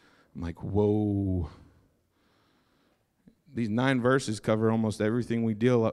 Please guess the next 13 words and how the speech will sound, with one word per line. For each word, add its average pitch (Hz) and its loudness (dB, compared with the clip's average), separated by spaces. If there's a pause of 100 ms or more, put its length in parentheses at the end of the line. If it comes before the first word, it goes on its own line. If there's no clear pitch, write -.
(120)
deal 127 2
with 110 2
in 107 -4
our 110 -2
day-to-day 110 0
lives. 95 -6 (1200)
<clears throat> - -12
I - -2
started, 127 4
I, 143 10
I 107 4
read 127 6
this, 156 4